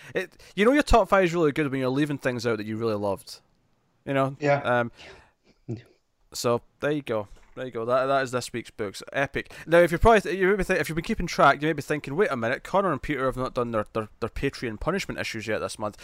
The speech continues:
Speaker 1: That is true. Uh, Connor was off last week, of course, and he didn't realise that he would have to come back and do them on week four when we had all these big books. So, uh, the patrons who, who,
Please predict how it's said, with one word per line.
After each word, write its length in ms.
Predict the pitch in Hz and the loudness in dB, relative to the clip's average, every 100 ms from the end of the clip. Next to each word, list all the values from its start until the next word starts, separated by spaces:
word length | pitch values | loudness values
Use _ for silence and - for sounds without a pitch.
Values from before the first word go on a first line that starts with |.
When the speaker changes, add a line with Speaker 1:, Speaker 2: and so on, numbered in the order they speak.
| - - | -10 4
Speaker 1:
That 180 | 180 196 | 6 6
is 120 | - | 0
true. 260 | - 147 113 - - - | 0 2 2 -4 -18 -2
Uh, 160 | 131 139 | 0 0
Connor 280 | 190 190 | 0 0
was 160 | 180 165 | 0 -2
off 420 | 160 160 147 - | 0 0 -2 -8
last 260 | 139 147 - | -4 -2 -4
week, 100 | 131 | -6
of 140 | 139 | -6
course, 280 | - 131 123 - - - | -2 -2 -2 -10 -18 -2
and 180 | 131 135 | 0 0
he 160 | 123 | -2
didn't 220 | 143 170 151 | 0 0 2
realise 480 | 147 131 131 131 | 4 6 4 2
that 260 | 120 117 - | -2 -6 -6
he 160 | - 131 | -8 -4
would 140 | 127 | 0
have 120 | 131 | 0
to 60 | - | 0
come 160 | - 120 | -8 0
back 220 | 117 - | 0 0
and 100 | 113 | -4
do 120 | 117 | -4
them 140 | 113 | -2
on 120 | 110 107 | -4 -4
week 160 | 113 | -8
four 320 | - 117 113 | -6 -2 0
when 140 | 107 107 | 0 -2
we 60 | |
had 140 | 107 110 | -2 0
all 100 | 104 | 0
these 160 | 107 | -2
big 220 | 98 101 - | -4 -8 -4
books. 240 | 104 - - - - | -4 -4 -14 -20 -10
So, 460 | - 131 131 120 - _ - | 2 4 6 4 0 _ -4
uh, 320 | 120 120 117 | 2 4 4
the 140 | 117 131 | 2 6
patrons 560 | 202 247 - 185 156 | 8 8 8 0 0
who, 260 | - 151 143 | 0 0 0
who, 480 | 123 135 123 120 | 0 0 2 2